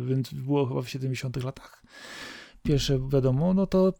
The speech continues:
powiedzmy sobie szczerze, no, y, teraz zaczął się ponownie wielki wyścig, y, na, znowu na Księżyc, y, i firm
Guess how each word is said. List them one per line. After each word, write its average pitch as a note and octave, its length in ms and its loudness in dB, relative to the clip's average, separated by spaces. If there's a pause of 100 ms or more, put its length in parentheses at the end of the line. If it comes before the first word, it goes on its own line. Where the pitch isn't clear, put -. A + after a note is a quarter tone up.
powiedzmy C#3+ 300 2
sobie D3 220 0
szczerze, C#3 360 4
no, C3 160 2 (680)
y, C3 100 6
teraz F#3+ 240 8
zaczął F3 180 2
się E3+ 140 0
ponownie F#3 280 8
wielki C3+ 280 6
wyścig, A#2 380 0
y, A#2+ 200 2
na, A#2 580 4
znowu A#2+ 300 2
na A#2+ 100 4
Księżyc, A#2 520 0
y, B2+ 140 2
i C#3+ 100 0
firm B2+ 420 0